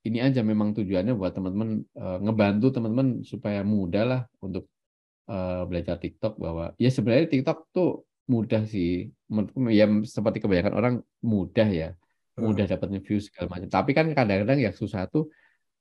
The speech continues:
Speaker 1: eh, ntar bikin videonya gimana ya? Apakah harus tampil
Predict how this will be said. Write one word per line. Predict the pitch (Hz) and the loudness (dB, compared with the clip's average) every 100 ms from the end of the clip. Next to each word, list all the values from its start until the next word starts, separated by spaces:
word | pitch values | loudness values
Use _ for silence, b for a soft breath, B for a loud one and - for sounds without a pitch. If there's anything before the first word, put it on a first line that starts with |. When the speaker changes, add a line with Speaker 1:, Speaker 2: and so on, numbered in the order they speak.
| _ | _
Speaker 1:
eh, | 104 95 | -4 -2
ntar | 127 165 | 0 0
bikin | 101 110 107 | 0 -2 -4
videonya | 107 98 113 156 | -2 0 0 0
gimana | 95 104 143 147 | 0 0 2 4
ya? | 110 90 | 4 2
Apakah | - 92 104 104 95 | -2 -6 -6 -4 -4
harus | 92 - | -6 -6
tampil | 104 101 101 | -4 -2 -2